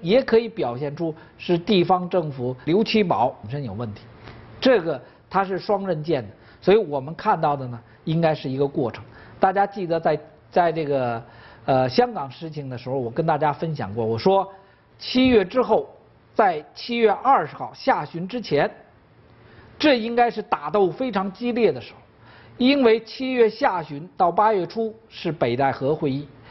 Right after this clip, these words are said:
北戴河会议是真正实打实的真刀真枪玩了命的最后一搏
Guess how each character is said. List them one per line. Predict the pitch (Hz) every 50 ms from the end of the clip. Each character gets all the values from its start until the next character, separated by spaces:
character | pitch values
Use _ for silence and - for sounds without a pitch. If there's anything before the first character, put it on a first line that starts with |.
| - - - - - -
北 | - 196 190 170 180 185
戴 | 190 269 262 214
河 | 180 - 165 208 285 311
会 | - - 233 196 175
议 | 151 135 123 - _ _
是 | - - 185 170 151
真 | 151 - - 262 269 269 277 277
正 | 226 285 269 208 170 147
实 | - - - 170 196 254
打 | 262 220 160 147
实 | 131 - 185 208
的 | 214 196
真 | 147 - - 240 214 220
刀 | 208 208 214 202
真 | 185 208 202 202
枪 | - 220 214 202 196 - - - - _ -
玩 | 156 151 165 202 226
了 | 233 254
命 | 247 269 269 220 165
的 | 147 139
最 | - - 254 220 165
后 | - - 196 180
一 | 160 139
搏 | 120 123 123 131 170 226 - -